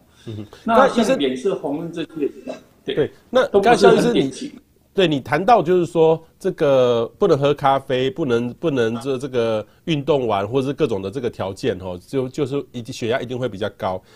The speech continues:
Speaker 1: 然后要尽量保-，保持平静。可是要是有时候遇到吼，有，有，你遇到一个事很生气，很生气，<laughs> 或者说遇到一个事情，就是说你很，很，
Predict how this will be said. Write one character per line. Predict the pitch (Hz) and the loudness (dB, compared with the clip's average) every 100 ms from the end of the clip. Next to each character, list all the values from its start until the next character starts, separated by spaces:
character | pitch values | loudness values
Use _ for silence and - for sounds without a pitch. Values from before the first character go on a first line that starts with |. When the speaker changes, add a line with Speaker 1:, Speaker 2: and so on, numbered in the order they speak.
| _ - | _ -6
Speaker 1:
然 | 123 | -6
后 | 127 | 0
要 | 160 | 0
尽 | 151 170 | 2 0
量 | 156 | 0
保-， | 131 104 107 | 0 -2 -4
保 | 104 101 | -4 -6
持 | - | -6
平 | 110 104 | -12 -12
静。 | 107 131 - - - | -8 -8 -10 -18 -8
可 | 135 | -4
是 | 180 | 4
要 | 247 | 6
是 | 214 233 | 6 4
有 | 117 | 2
时 | - | 4
候 | 190 | 2
遇 | 190 | 2
到 | 156 156 | 0 2
吼， | 127 113 87 - _ _ - - | 2 0 -4 -8 _ _ -20 -8
有， | - 143 | -4 -4
有， | - 156 - - | -4 -16 -18 -10
你 | 156 156 | -8 -4
遇 | 240 | 0
到 | 214 | 2
一 | 208 | 2
个 | 196 | 0
事 | 247 | 0
很 | 208 143 127 | 0 0 0
生 | 214 220 | 2 2
气， | 202 220 | 4 0
很 | 127 | 0
生 | 107 160 | 2 2
气， | 156 175 117 | 2 -6 -6
<laughs> | - | 0
或 | 143 127 104 131 - 226 - 208 | 2 2 2 0 -2 -6 6 6
者 | 214 | 8
说 | 214 - | 6 6
遇 | 233 | 6
到 | 226 | 8
一 | 220 | 8
个 | 190 | 6
事 | 220 | 2
情， | 185 143 | 0 2
就 | 160 | 4
是 | 175 | 4
说 | 160 160 156 | 4 4 2
你 | 156 | 2
很， | 170 113 | 0 0
很， | 110 107 | -2 -6